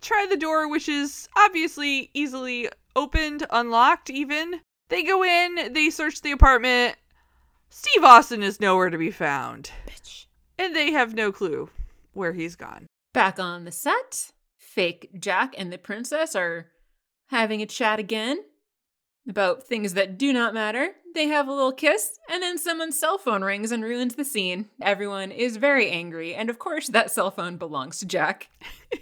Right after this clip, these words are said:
Speaker 2: He answers his phone and leaves.
Speaker 1: Yeah.
Speaker 2: Back in Steve's apartment,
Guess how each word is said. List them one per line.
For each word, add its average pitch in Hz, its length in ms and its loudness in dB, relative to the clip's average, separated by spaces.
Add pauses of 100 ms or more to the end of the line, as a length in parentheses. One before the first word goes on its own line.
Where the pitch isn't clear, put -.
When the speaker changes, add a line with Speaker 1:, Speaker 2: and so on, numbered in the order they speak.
Speaker 2:
He 285 200 -6
answers 311 300 -4
his 311 160 -10
phone 330 320 -6 (120)
and 359 200 -8
leaves. - 400 -8
Speaker 1:
Yeah. 277 160 -4 (120)
Speaker 2:
Back 262 280 4
in 240 100 4
Steve's 233 460 4
apartment, 214 540 4